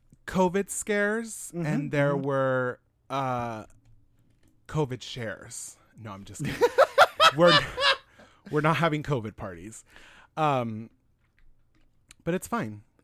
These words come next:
Speaker 2: Yeah,
Speaker 1: It
Speaker 2: we're cool.
Speaker 1: happens. Life happens.
Speaker 2: You
Speaker 1: Life
Speaker 2: know?
Speaker 1: throws itself at you sometimes in the most, uh, unexpecting of times.
Speaker 2: Like I was telling you before we started recording, it's like,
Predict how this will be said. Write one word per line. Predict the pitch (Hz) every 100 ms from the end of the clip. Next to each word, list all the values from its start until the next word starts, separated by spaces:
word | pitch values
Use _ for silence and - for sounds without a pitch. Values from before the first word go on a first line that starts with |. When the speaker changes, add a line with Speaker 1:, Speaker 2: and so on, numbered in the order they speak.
| 247
Speaker 2:
Yeah, |
Speaker 1:
It | -
Speaker 2:
we're | 175
cool. | 139
Speaker 1:
happens. | 113 -
Life | 165 180
happens. | - 123 - -
Speaker 2:
You | 165
Speaker 1:
Life | 185
Speaker 2:
know? | 208
Speaker 1:
throws | 185 208 208 214
itself | 208 208 208
at | 220
you | 208
sometimes | 196 180 165 160 156 156
in | 143 131
the |
most, | 123 123 120 123 - - -
uh, | 120 117 110 107 - - - - - _ _ _ -
unexpecting | 151 156 - 143 127 - 117 107 110 - -
of | 117
times. | - - 76 78
Speaker 2:
Like | 202 285
I |
was | 330 311
telling | 214 214
you | 202 156
before | 135 127 127 - 135 135
we | 123
started | - 117
recording, | 110 - 120 113 113
it's | 117 135 -
like, | 233 -